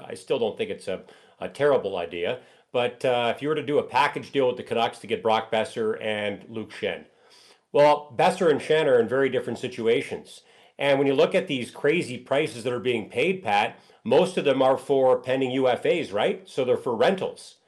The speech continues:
And teams are up against the cap and don't have a lot of flexibility now or moving forward. So sometimes they have to get, uh, a third team involved, uh, to make the money work. But,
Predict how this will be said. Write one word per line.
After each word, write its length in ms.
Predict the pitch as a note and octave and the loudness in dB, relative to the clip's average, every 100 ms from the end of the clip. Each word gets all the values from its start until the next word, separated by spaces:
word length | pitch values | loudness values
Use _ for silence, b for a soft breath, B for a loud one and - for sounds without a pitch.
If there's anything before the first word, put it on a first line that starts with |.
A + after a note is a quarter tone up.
| b b b - | b b b -4
And 500 | B2+ C3+ C3 C3 - | 0 2 4 2 0
teams 280 | C#3+ D#3 C#3+ | 0 0 0
are 240 | D3 - _ _ b b - | -2 -4 _ _ b b -4
up 180 | D3 | 0
against 320 | E3+ D3 D#3+ - | 2 4 2 -2
the 60 | |
cap 380 | - C3 D3+ E3 | 0 2 4 2
and 120 | G#2+ | 0
don't 180 | A#2+ C#3+ | 2 4
have 120 | D3+ | 4
a 40 | G#3+ | 4
lot 180 | C#3+ | 4
of 100 | C3+ | 2
flexibility 680 | D3 D#3 - B2 C#3 C#3+ C#3+ | 2 0 0 0 2 2 0
now 260 | B2+ C3 D3 | 2 4 4
or 80 | C#3+ | 4
moving 320 | C#3+ D3 D3+ | 2 0 -2
forward. 480 | - B2 C3 D#3 - | 2 4 4 2 0
So 480 | - C3 B2+ - _ _ _ _ | 2 4 2 -4 _ _ _ _
sometimes 480 | - C3+ C3+ C3 D3 | -6 -4 0 0 0
they 120 | C3 | 2
have 180 | A#2 C#3 | 2 0
to 80 | C3+ | -2
get, 320 | A#2+ C#3 - | -2 -2 2
uh, 220 | B2 A2+ B B | 2 2 B B
a 80 | G#2+ | -6
third 360 | - D#3 C3+ - | 0 0 0 -2
team 280 | C3+ D#3 | 0 2
involved, 640 | - B2 C#3 D3 B2+ C3+ C3+ | 2 4 6 6 2 0 2
uh, 180 | B2+ B2 | 2 2
to 100 | C3 | 0
make 220 | C3+ C3 | -2 0
the 60 | |
money 240 | A2 C#3+ E3 | 0 0 4
work. 400 | D#3 E3+ F3 - | 4 4 2 2
But, 260 | B2+ B2+ | 2 2